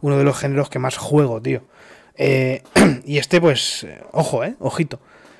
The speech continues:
¿Qué, qué sabemos de él? ¿Sabemos cuándo sale? ¿Sabemos algo más? No tengo ni idea, ¿eh?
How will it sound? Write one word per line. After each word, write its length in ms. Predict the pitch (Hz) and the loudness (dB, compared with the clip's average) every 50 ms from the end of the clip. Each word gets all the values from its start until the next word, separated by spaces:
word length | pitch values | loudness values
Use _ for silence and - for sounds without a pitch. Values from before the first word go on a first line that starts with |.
| _ _ _ _ _ _ _ - - | _ _ _ _ _ _ _ -16 -4
¿Qué, 380 | - 156 160 160 165 160 156 151 | 2 4 6 8 8 8 8 8
qué 100 | 147 160 | 8 6
sabemos 360 | - 180 190 190 185 170 147 131 | 6 8 6 8 8 8 8 8
de 160 | 135 170 208 | 8 8 8
él? 80 | 196 - | 8 8
¿Sabemos 340 | - 143 143 160 170 156 | 6 2 4 4 2 2
cuándo 300 | - 165 151 147 135 123 | 2 0 0 0 0 -2
sale? 680 | - - 175 190 202 202 202 202 202 202 202 202 202 - | 0 2 4 6 6 8 8 8 8 8 6 6 4 4
¿Sabemos 360 | - 147 143 151 160 147 139 | 2 2 2 4 2 2 2
algo 200 | 147 147 139 135 | 2 2 2 2
más? 560 | 135 156 190 208 202 202 202 196 - - - | 2 2 4 4 4 4 2 0 0 -4 -10
No 80 | 135 139 | -8 -6
tengo 160 | 170 175 170 | -4 -4 -2
ni 100 | 147 131 | -2 -2
idea, 320 | 127 143 170 160 131 123 151 | 0 2 2 2 2 0 -2
¿eh? 100 | 226 | -6